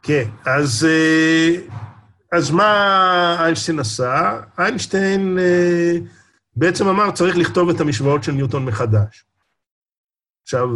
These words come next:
אה, אתה אומר, "רגע, אם המשוואות של ניוטון לא היו נכונות, אז איך מאות שנים אנשים חשבו שהן כן נכונות?"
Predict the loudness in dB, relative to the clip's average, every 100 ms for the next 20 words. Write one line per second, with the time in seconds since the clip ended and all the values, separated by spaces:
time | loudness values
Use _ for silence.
0 | -2 -2 -2 -2 -4 -6 -6 -6 -6 -8
1 | -12 -18 -20 -16 -8 -8 -6 -8 -6 -4
2 | -6 -10 _ _ -20 -20 _ _ -20 -20
3 | -20 _ _ -2 0 2 2 0 2 2
4 | 4 4 4 4 2 2 0 0 -2 -4
5 | -4 -4 -4 -4 -4 -6 -6 -6 -8 -10
6 | -10 -12 -10 -10 -6 -6 -4 -2 -4 -4
7 | -8